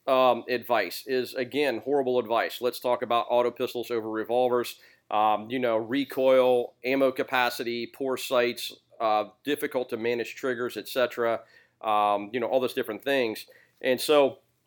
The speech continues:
wh-, it, it, I guess it comes down to defining who's an expert and what level of expertise you're, you're comfortable with. And there's always gonna be that, again, if you're the,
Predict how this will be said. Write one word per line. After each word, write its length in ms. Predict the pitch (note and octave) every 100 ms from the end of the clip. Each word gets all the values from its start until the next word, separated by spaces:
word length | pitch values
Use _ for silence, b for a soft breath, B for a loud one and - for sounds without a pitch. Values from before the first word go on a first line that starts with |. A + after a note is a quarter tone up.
| _ _ _ _ _ -
wh-, 100 | E3 - - _
it, 160 | F3 -
it, 100 | D3 - B B B -
I 80 | E3+
guess 260 | A3 C4+
it 120 | G#3 -
comes 220 | F3+ -
down 240 | D#3+ D#3
to 120 | D3+ D#3
defining 880 | - B2+ - C#3 D3 D#3 D3+ D3 b b b _
who's 240 | F#3 G#3 E3
an 140 | D3+
expert 480 | C#3+ C#3+ - D#3 C#3+
and 240 | C3 A#2+ A#2
what 200 | C3 C3
level 300 | B2 B2 A#2+
of 100 | A2+
expertise 880 | A#2+ A#2 - A2+ - C3+ A2+ - - _ _ _ _ -
you're, 260 | A#2+ A#2+ A#2
you're 160 | A2+
comfortable 540 | - D#3 D3 - A2 G2+
with. 320 | G#2 F#2 -
And 140 | B2+ A#2+
there's 200 | B2+ -
always 300 | D3+ F#3+ F#3
gonna 200 | D#3 B2+
be 200 | C3 C3
that, 200 | B2 A#2
again, 240 | A#2 C#3+
if 160 | C#3+ -
you're 180 | C#3+ D#3
the, 240 | C3+ A#2+